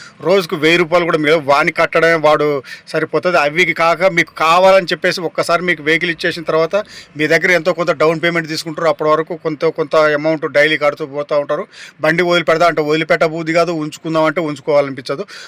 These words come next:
దానికి పది కాకుండా రోజుకు వాడి దగ్గర ఒక్కొక్క ఫ్లీట్ కంపెనీ ఎనిమిది వందల నుండి పన్నెండు వందలు కలెక్ట్ చేస్తాయి. దానికి తోడు వాడు నీకు కావాలని పెనాల్టీలు వేస్తూ ఉంటాడు. వాడి టార్గెట్ ఏంటిది?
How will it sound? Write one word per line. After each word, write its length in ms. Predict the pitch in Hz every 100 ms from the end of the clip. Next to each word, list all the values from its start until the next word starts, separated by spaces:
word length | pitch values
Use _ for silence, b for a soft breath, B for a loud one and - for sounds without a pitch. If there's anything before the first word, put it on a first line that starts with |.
| B 127
దానికి 360 | 147 170 156 -
పది 200 | 147 147
కాకుండా 420 | 165 180 170 180 185
రోజుకు 460 | 143 175 175 -
వాడి 320 | 175 165 160
దగ్గర 280 | 156 151 175
ఒక్కొక్క 440 | 175 156 - 160 -
ఫ్లీట్ 220 | 160 160
కంపెనీ 260 | 160 156 165
ఎనిమిది 240 | 156 156
వందల 200 | 151 165
నుండి 140 | 160
పన్నెండు 400 | 170 151 147 147
వందలు 200 | 143 147
కలెక్ట్ 300 | 156 147 131
చేస్తాయి. 360 | 143 - 151 240 B B B B 135
దానికి 360 | 139 156 170
తోడు 260 | 175 185 190
వాడు 220 | 175 170
నీకు 200 | 165 147
కావాలని 560 | - 156 170 180 185 175
పెనాల్టీలు 540 | 165 170 170 165 156
వేస్తూ 280 | 147 - 151
ఉంటాడు. 240 | 139 131
వాడి 160 | 135 131
టార్గెట్ 400 | 139 156 175 185
ఏంటిది? 380 | 175 165 196